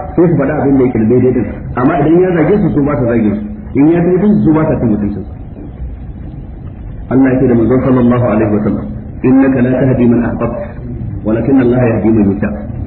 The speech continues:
Kafin watan aya, ma ne ce, "Walamma zahara amrul islam bil barahin al qati'a." Yayin da lamarin musulunci ya bayyana ta hanyar dalilai yankakku, "hatta inna ahla al adyan al ula yadkhuluna fil islam taw'an."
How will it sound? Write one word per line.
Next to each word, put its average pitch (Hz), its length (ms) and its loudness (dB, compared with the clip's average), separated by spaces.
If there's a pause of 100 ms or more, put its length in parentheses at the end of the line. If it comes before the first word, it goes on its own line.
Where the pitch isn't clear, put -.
(300)
Kafin 156 340 0
watan 208 260 2
aya, 170 200 -2
ma 147 180 0
ne 190 140 4
ce, 180 100 2
"Walamma 185 400 4
zahara 180 300 0
amrul 175 240 0
islam 165 340 2
bil 180 120 2
barahin 160 380 2
al 151 120 0
qati'a." 175 380 -2 (800)
Yayin 160 320 2
da 185 60 4
lamarin 180 300 4
musulunci 180 400 2
ya 160 140 4
bayyana 160 280 2
ta 165 80 0
hanyar 175 300 2
dalilai 151 400 2 (320)
yankakku, 147 640 2 (920)
"hatta 196 380 -2 (120)
inna 180 240 2
ahla 190 240 2
al 165 160 -2
adyan 156 320 2
al 143 160 0
ula 190 220 2 (560)
yadkhuluna 151 580 2
fil - 160 0
islam 165 300 0 (100)
taw'an." 175 320 2